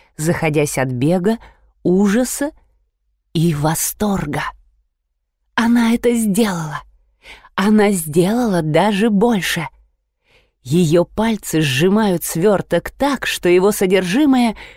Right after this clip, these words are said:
впивается в ладонь. Но девушка этого не чувствует. Что-то он скажет, когда увидит это — когда поймет, на что она способна ради него.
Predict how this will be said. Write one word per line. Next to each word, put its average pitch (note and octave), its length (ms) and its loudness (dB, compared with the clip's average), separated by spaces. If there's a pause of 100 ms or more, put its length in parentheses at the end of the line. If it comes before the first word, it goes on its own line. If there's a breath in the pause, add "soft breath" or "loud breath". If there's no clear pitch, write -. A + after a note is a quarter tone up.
(120)
впивается B3 880 -2
в G#3+ 80 0
ладонь. G3+ 580 0 (1400)
Но F3 220 2
девушка A3 680 0
этого F3+ 440 0
не D3+ 200 2
чувствует. C3+ 680 -8 (1000)
Что-то - 760 -2
он A#3 220 2
скажет, G#3 720 -4
когда A3+ 380 0
увидит B3 560 0
это — F#3 360 -4 (1040 soft breath)
когда F#3+ 460 0
поймет, F3+ 680 2
на F3+ 160 2
что A3+ 420 0
она B3 300 4
способна A3 720 0
ради G3 240 0
него. F#3 440 0